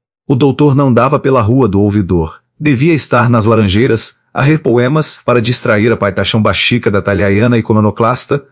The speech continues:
ou a traduzir os sábios conselhos de Martial sobre a felicidade, onde o poeta escreveu este hemistichio sobre o que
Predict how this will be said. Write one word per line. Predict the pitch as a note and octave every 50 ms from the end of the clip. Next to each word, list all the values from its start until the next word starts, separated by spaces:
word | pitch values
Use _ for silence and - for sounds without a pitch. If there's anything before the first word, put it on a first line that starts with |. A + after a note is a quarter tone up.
| _ _ _ _ _ _ _
ou | - - - G3+
a | E3
traduzir | - - C#3+ C3 A#2 A#2+ A2+ G2 F#2+ B2 C#3 C3
os | A2+ -
sábios | - G#2+ G#2+ A2 -
conselhos | - - A#2 G#2 - - B2+ B2+ B2 B2 G#2+ F2
de | F#2 A2+
Martial | G2+ G#2 G2 G2 - - - A#2+ A2+ A#2 A#2+
sobre | - - - - B2 A2+ G#2 A#2
a | A2
felicidade, | - - A#2 A2 G#2+ G#2 - - G2 F2+ G2 G#2+ B2 C#3 C#3 C#3 - - _ _ -
onde | - C3 D#3 D#3+ D#3+
o |
poeta | D3+ - C3+ B2 B2+ D3+ D#3 - - D3+
escreveu | D#3+ F3 - - - - E3 A#2 A2+ G#2 C3+ C3+ C#3
este | D3+ D#3+ - - -
hemistichio | D3+ C#3 C#3 C3+ - - - - - - - D3 D3 C3
sobre | - - A#2+ G#2 F2+ F#2 A#2 B2
o | B2+ B2
que | B2+ - C3 B2 - -